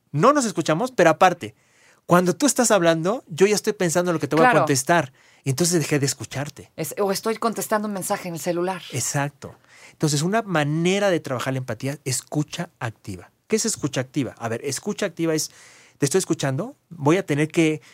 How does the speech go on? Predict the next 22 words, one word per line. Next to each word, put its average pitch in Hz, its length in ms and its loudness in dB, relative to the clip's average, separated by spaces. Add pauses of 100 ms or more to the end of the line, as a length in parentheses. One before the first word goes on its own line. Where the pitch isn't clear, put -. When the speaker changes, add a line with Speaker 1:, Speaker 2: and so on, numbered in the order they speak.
(160)
Speaker 1:
aguantarme 156 800 6
las 151 180 2
ganas 151 240 2
de 143 60 0
contestarte 135 500 -2
hasta 147 180 -2
que 131 120 -4
tú 160 140 0
termines. 165 840 0 (680)
Ok, 160 200 0 (120)
una 196 200 0
vez 208 120 0
que 185 100 -4
termines, 120 580 -6 (260)
entonces 151 640 -2 (380)
utilizo 143 480 0
algo 143 320 0
que - 80 -10
se 127 120 -6
conoce 127 300 -4
como 117 220 -4
parafraseo. 107 960 -4